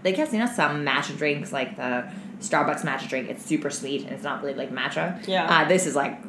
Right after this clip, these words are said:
Speaker 1: matcha. <laughs> So definitely, I, I don't know if it would be for everyone, this flavor. Matcha, I think, is one of those things that people either love or
Speaker 2: It's
Speaker 1: hate.
Speaker 2: acquired,
Speaker 1: Like,
Speaker 2: yeah.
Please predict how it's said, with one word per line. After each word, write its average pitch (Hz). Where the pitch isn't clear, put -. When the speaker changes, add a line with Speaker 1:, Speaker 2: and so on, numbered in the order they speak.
Speaker 1:
matcha. -
<laughs> -
So 180
definitely, 190
I, 156
I 180
don't 196
know 190
if 180
it -
would 165
be 151
for 143
everyone, 147
this 180
flavor. 220
Matcha, 160
I 151
think, 147
is 143
one 143
of 143
those 143
things 151
that -
people 127
either 131
love 127
or 139
Speaker 2:
It's 139
Speaker 1:
hate. 151
Speaker 2:
acquired, 180
Speaker 1:
Like, -
Speaker 2:
yeah. 185